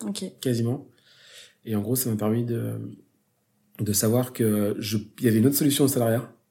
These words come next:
Speaker 2: qui était le freelance. Moi, je savais, enfin, je le savais que ça existait le freelance, mais
Speaker 1: Mais
Speaker 2: je
Speaker 1: t'y
Speaker 2: connaissais
Speaker 1: pensais,
Speaker 2: pas, j'y
Speaker 1: euh,
Speaker 2: pensais pas du tout.
Speaker 1: Ah.
Speaker 2: Je n'y pensais pas, et en fait, je connais, j'étais pas assez renseigné, malheureusement, là-dessus.
Speaker 1: Mm.
Speaker 2: C'est la raison pour laquelle j'y avais pas pensé en sortant d'études.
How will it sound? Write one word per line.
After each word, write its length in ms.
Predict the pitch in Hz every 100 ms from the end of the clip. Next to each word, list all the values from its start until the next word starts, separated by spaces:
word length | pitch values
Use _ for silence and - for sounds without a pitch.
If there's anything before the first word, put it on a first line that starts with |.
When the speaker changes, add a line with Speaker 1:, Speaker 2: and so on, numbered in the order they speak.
| _ -
Speaker 2:
qui 80 | 123
était 100 | 110
le 60 |
freelance. 420 | - 113 127 - -
Moi, 120 | 101
je 100 | 104
savais, 180 | - 92
enfin, 120 | 110
je 80 | 107
le 40 |
savais 240 | 107 139 147
que 60 |
ça 120 | -
existait 200 | 107 107
le 60 | 113
freelance, 240 | - 117
mais 180 | 120 107 - - 214
Speaker 1:
Mais 100 | 190
Speaker 2:
je 60 |
Speaker 1:
t'y 60 | -
Speaker 2:
connaissais 300 | 208 - 226
Speaker 1:
pensais, 0 |
Speaker 2:
pas, 180 | 233 214
j'y 140 | 196
Speaker 1:
euh, 40 | 190
Speaker 2:
pensais 220 | - -
pas 80 | 135
du 100 | 127
tout. 280 | 120 143 -
Speaker 1:
Ah. 180 | 262 233 - -
Speaker 2:
Je 100 | -
n'y 100 | 110
pensais 280 | 110 151 131
pas, 280 | 117 120 -
et 100 | 113
en 60 | 117
fait, 120 | 143
je 120 | 135
connais, 220 | 120 113 113
j'étais 200 | 107 107
pas 120 | 165
assez 180 | 165 135
renseigné, 320 | 123 127 127
malheureusement, 420 | 113 107 107 113
là-dessus. 380 | 110 - 127 151
Speaker 1:
Mm. 180 | 196 196 - - -
Speaker 2:
C'est 140 | - 117
la 80 |
raison 140 | 107 113
pour 120 | 113
laquelle 220 | 107 127
j'y 240 | 117 104 98
avais 180 | 92 98
pas 120 | 107
pensé 320 | 110 107 113
en 200 | 101 98
sortant 240 | - 101
d'études. 480 | 101 95 92 143 110